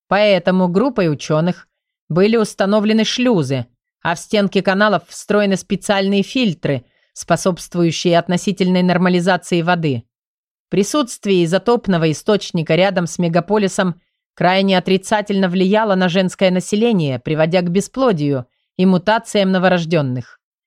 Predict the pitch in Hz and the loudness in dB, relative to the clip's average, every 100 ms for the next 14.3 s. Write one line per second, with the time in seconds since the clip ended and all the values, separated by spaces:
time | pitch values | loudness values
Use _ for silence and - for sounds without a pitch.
0 | _ _ 165 165 175 160 190 208 196 180 | _ _ -4 -2 0 0 2 2 2 2
1 | 185 - 190 208 190 156 - 143 151 - | -2 0 0 2 0 -2 -2 -2 -2 -6
2 | _ _ _ - - 190 202 175 175 180 | _ _ _ -8 -2 0 2 2 2 2
3 | - 196 - _ - 180 202 165 156 175 | 0 -4 -4 _ -6 0 0 0 0 0
4 | 156 160 175 - _ _ 156 175 - 220 | 2 0 -2 -6 _ _ -4 -2 -2 0
5 | 254 202 - 180 165 170 170 - 170 180 | 0 -2 -4 -4 -2 0 -2 -2 -2 0
6 | 180 202 175 175 170 175 170 180 170 185 | 0 0 0 2 0 0 -2 -2 -2 -2
7 | 175 170 160 131 127 120 _ _ _ _ | -2 0 0 0 -2 -6 _ _ _ _
8 | _ - 190 196 208 277 277 170 151 143 | _ 0 0 2 2 0 0 -2 -2 -2
9 | 165 180 202 208 190 196 - 185 202 202 | 0 2 2 2 0 -2 -4 -2 0 0
10 | - 185 180 202 196 185 170 175 208 208 | 0 -2 0 2 2 2 0 0 0 0
11 | 185 196 175 _ _ _ _ 170 190 208 | 0 -2 -4 _ _ _ _ 0 2 2
12 | 185 220 220 202 196 - 202 - 233 214 | 2 2 2 2 0 -2 -6 -2 0 2
13 | 208 190 175 196 196 - 185 - 165 160 | 2 2 0 0 0 -2 -6 -4 -2 0
14 | 175 196 - | 0 0 -4